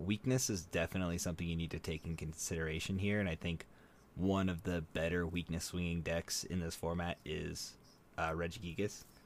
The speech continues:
Being able to attack with Regieleki,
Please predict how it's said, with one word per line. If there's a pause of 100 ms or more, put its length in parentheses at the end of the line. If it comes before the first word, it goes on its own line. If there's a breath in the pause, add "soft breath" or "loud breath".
(340 loud breath)
Being
able
to (260)
attack
with
Regieleki,